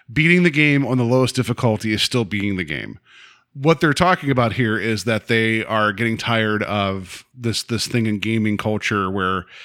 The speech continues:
it, like, it's called get good. It's like G I T G U D, where it's like, "Get good," where unless you prove that you're, like, the greatest gamer ever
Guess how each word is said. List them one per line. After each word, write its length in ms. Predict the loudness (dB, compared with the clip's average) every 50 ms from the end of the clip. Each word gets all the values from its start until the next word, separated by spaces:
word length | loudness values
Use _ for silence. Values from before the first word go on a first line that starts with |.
| -20 -20 -20 -20 _ _
it, 240 | -4 -4 -4 -4 -4
like, 200 | -4 -4 -4 -6 -8 -8 -10 -12 -14 -16 _ _ -20 -20 -20 -20 -20 _ _ -4
it's 240 | -2 -2 0 -2
called 320 | 0 2 2 2 2 -2 -4
get 280 | -4 -4 -4 -6 -8
good. 340 | -8 -6 -4 -4 -4 -6 -8 -10 _ _ _ -6
It's 180 | -4 -2 0 -2
like 200 | -2 -4 -4 -4
G 240 | -4 -2 0 0
I 100 | 0 0
T 300 | -2 -2 -4 -4 -4 -4
G 180 | -4 -4 -4 -4
U 180 | -2 -2 -4 -4
D, 260 | -4 -4 -2 -2 -2
where 160 | -2 -2 -2
it's 80 | -2 -4
like, 160 | -6 -6 -6
"Get 220 | -6 -6 -6 _ -6
good," 320 | -4 -4 -4 -4 -6 -8 -14 _ -20 -20 -20 -20 _ _
where 440 | 0 2 2 2 2 2 0 -2 -4 -10 -20 -20 _ _ _ _
unless 420 | 0 0 2 2 0 2 2 0
you 120 | 0 -2 -2
prove 420 | -4 -4 -2 0 0 -2 0 -2
that 140 | -2 -2 -2
you're, 160 | -2 -2 -2
like, 320 | -2 -2 -2 -4 -4 -8 -12 _
the 180 | -6 -4 -4 -2
greatest 420 | -2 -2 -2 -2 0 0 -2 -2
gamer 320 | -2 -2 -2 -2 -2 -2 -2
ever 460 | -2 -2 -2 -2 -2 -2 -4 -6